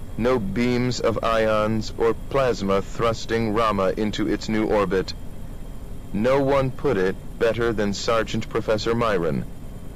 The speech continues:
when he said, in shocked disbelief, "There goes Newton's third law." It was Newton's third law, however, upon which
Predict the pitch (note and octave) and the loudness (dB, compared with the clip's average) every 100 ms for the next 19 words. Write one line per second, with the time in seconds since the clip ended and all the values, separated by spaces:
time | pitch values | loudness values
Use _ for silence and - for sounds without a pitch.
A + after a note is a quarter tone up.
0 | - G#2+ G#2 B2 B2+ - F2+ C#2 - - | -2 0 2 0 -2 0 0 0 -4 -8
1 | - - - G2+ F#2+ F#2+ - - A#2+ A#2+ | -10 -10 -2 0 2 0 -2 0 0 0
2 | - - - F#2+ A2 - F#2 G2+ B2+ F#2+ | -4 -8 -8 -2 -2 -2 0 2 2 0
3 | - - - - - - - - - - | -2 -8 -10 -10 -10 -10 -10 -10 -10 -4
4 | F2 G2 G2+ A2 G2 F#2 G#2 A#2+ A#2 A2 | 0 2 2 2 2 0 2 2 0 -2
5 | - G#2+ B2 A#2 B2+ G#2+ F2 F2 - - | 0 2 2 4 4 4 2 -2 -8 -12
6 | - - - - - - - - - - | -10 -10 -10 -10 -10 -10 -10 -10 -10 -6
7 | - C3+ C3 C3+ C3+ A2+ C3+ D#3 D3 D3 | -2 0 2 2 2 0 2 2 2 0
8 | C#3 - - C#3+ C#3 B2 C3+ B2 F#2 D2+ | -2 -2 0 2 2 2 2 4 4 2
9 | E2 G2 G2+ G2+ G#2+ G#2 - - - - | 0 2 2 2 2 0 -4 -12 -4 -2
10 | A#2 C#3 C#3+ C3+ C3 C3+ C3+ | 0 2 2 2 2 0 -2